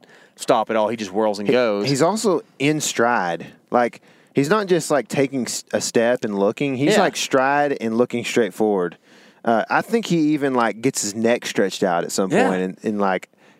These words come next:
Speaker 2: that whole situation. But, yeah, he's, like, striding, so you think,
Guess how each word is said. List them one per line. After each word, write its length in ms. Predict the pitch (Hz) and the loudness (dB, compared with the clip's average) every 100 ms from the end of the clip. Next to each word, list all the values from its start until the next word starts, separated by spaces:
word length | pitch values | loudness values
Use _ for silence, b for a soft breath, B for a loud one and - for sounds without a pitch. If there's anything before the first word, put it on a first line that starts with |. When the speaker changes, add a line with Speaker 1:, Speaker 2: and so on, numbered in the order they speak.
| - | -2
Speaker 2:
that 160 | 104 | 0
whole 180 | 85 104 | 2 0
situation. 480 | - 101 98 95 95 | 0 -2 0 0 0
But, 80 | 107 | 2
yeah, 160 | 151 | 2
he's, 120 | 139 147 | 2 0
like, 140 | 127 | -2
striding, 600 | - - 123 160 120 107 | -2 0 2 2 0 -2
so 120 | - | 0
you 140 | 117 110 | 0 0
think, 360 | 160 170 117 | 0 0 -2